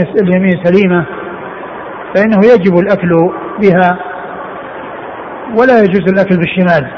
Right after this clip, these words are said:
وقد أورد أبو عيسى حديث ابن عمر أن النبي صلى الله عليه وسلم قال: إذا أكل أحدكم، يعني إذا أراد أن يأكل فإنه يأكل بيمينه ويشرب بيمينه ولا،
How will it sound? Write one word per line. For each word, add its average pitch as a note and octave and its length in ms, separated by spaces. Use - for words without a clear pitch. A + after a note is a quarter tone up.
وقد G3 220
أورد A#3+ 200
أبو G3+ 140
عيسى G3+ 440
حديث G3+ 220
ابن F#3 120
عمر F3+ 260
أن F#3+ 80
النبي F#3 140
صلى D#3+ 120
الله E3 80
عليه F#3+ 100
وسلم F#3 60
قال: F#3 180
إذا E3+ 240
أكل G3 380
أحدكم، F3+ 500
يعني G3 200
إذا A3 180
أراد A#3 280
أن F#3 120
يأكل F#3 440
فإنه A3 300
يأكل G3+ 220
بيمينه F3 580
ويشرب F#3 400
بيمينه F3 480
ولا، G#3 500